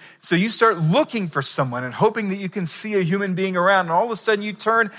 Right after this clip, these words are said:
and right over there you see two doctors in their scrubs sitting on a nearby bench. And now all of a sudden your plea is not generic, it's personal. And you say, "Hey, you,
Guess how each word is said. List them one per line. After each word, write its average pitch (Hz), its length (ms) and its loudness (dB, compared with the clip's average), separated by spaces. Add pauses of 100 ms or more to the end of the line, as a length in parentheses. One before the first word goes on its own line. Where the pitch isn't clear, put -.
(200)
and 175 260 6
right 233 260 6
over 233 200 2
there 220 120 8
you 196 180 0
see 190 220 -4
two 254 300 -2
doctors 170 760 2
in 240 260 0
their 196 120 4
scrubs 180 600 4
sitting 226 320 0
on 185 100 4
a 175 60 0
nearby 180 400 4
bench. 151 520 -2 (720)
And 165 140 2
now 247 220 6
all 302 40 4
of 254 60 0
a 196 80 6
sudden 180 360 0
your 175 180 2
plea 190 680 -4 (220)
is 139 160 -4
not 202 180 4
generic, 165 720 2 (180)
it's 175 200 0
personal. 143 580 -2 (260)
And 180 80 0
you 190 100 4
say, 190 200 4
"Hey, 240 400 4 (140)
you, 170 640 2